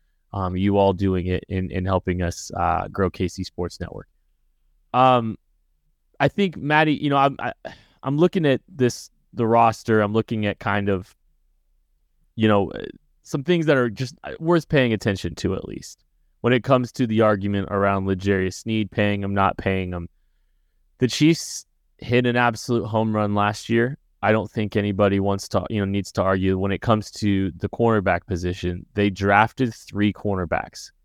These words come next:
The, Trent McDuffie has shown an ability to operate in the slot. But then it is interesting to me, a couple, couple things about Shamari Connor, considered at pick ninety-six by Brett Veach, according to,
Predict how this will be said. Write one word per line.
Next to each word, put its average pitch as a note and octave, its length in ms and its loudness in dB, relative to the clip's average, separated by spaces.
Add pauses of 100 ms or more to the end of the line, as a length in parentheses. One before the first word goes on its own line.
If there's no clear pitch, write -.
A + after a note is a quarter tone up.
(140)
The, G#2 260 0
Trent A2+ 300 -2
McDuffie G#2+ 480 2
has G2+ 100 2
shown G2+ 260 0
an G2+ 140 0
ability F#2+ 400 2
to F#2+ 100 2
operate F#2 520 0
in F#2+ 100 -4
the F#2 80 -6
slot. - 500 -8 (540)
But A2+ 140 -4
then B2+ 580 0 (640)
it D#3 120 4
is G3+ 200 4
interesting D3 600 -2
to - 140 -6
me, F2+ 240 -2
a - 100 -8
couple, D3+ 460 -2
couple C3+ 280 0
things A2+ 300 0
about G2+ 240 2
Shamari G2 400 0
Connor, G2 440 -2 (380)
considered A#2 600 0
at - 280 2
pick A#2 220 -2
ninety-six G#2 640 0
by G2 180 2
Brett F#2 280 -2
Veach, F#2+ 240 -4
according F2+ 420 -2
to, F2+ 220 2